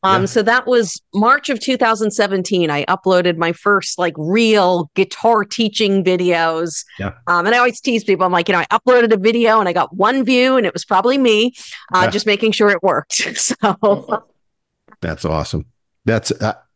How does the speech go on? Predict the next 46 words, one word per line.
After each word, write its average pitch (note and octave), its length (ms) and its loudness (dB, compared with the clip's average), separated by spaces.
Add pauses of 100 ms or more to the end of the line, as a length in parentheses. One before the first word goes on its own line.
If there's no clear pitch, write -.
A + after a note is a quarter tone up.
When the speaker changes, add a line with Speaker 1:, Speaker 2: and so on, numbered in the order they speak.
(120)
Speaker 2:
I A#2 140 -2
had A#2 160 2
a G2 40 0
similar G2+ 360 0
chapter E2+ 560 -8 (180)
in F2 160 -8
my F2 200 -6
life D#2 420 -10
before G#2 340 -4
I, F2 160 -4 (120)
that's A#2+ 180 -6
kinda F#3+ 180 0
what E2 140 -2
got G2 200 -2
me G#2 100 0
to C#2+ 100 -6
Nashville. E2+ 640 -6
I F#2+ 100 -10
taught F2+ 320 -10
it E2+ 220 -14 (320)
Speaker 1:
Really? F#3 500 0 (340)
Speaker 2:
Ray F3 200 0
Speaker 1:
Okay. G3 100 -4
Speaker 2:
Hennings' D3+ 300 -2
Heart G2+ 220 -6
of - 40 -14
Texas G2 420 -8
music F#2 480 -6
in C#2+ 140 -8
Texas C#2+ 640 -8
and, D2+ 320 -6 (920)
and D2+ 180 -4
then E2 280 -2
corner G2+ 340 -2
music D2+ 360 -4
here D#2+ 160 -4
in D2+ 80 -6
Nashville E2 640 -8
for E2 500 -12
a G2 40 -8
number E2+ 280 -4
of D#2 100 -4
years D#2 240 -2
when E2 100 -2
I D2+ 60 0
was D2+ 200 -4